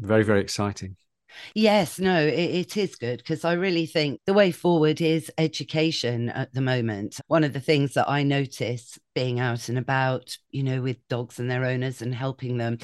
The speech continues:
Speaker 2: is that there's a remarkable lack of <laughs> understanding, ooh, of what a dog actually is. And of course, a lot of confused information as to what a dog should eat, how you should train a dog, but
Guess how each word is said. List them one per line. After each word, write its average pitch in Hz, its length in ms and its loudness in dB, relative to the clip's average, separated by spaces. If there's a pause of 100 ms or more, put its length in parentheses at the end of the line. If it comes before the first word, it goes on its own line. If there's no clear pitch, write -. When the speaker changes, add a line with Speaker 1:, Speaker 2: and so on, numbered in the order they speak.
(360)
Speaker 2:
is 190 160 0
that 196 200 -2 (560)
there's 220 180 0
a - 20 2
remarkable 220 640 2
lack 190 320 0
of 165 200 -4
<laughs> - 80 -10
understanding, 160 1040 -2 (120)
ooh, 202 380 -8
of 165 300 4
what 185 160 2
a 196 80 0
dog 156 320 2
actually 151 500 0
is. 127 420 -2 (320)
And 175 140 4
of 190 100 0
course, 190 360 2 (240)
a 196 80 4
lot 220 240 4
of 220 100 0 (140)
confused 196 500 0
information 160 720 2
as 143 180 -2
to 151 120 -4
what 143 200 -2
a 113 80 -10
dog 127 300 -2
should - 280 -4
eat, 160 440 -4 (420)
how 123 160 -2
you 139 100 -4
should 117 200 -8
train 185 340 4
a 180 80 4
dog, 175 460 4 (340)
but 208 140 0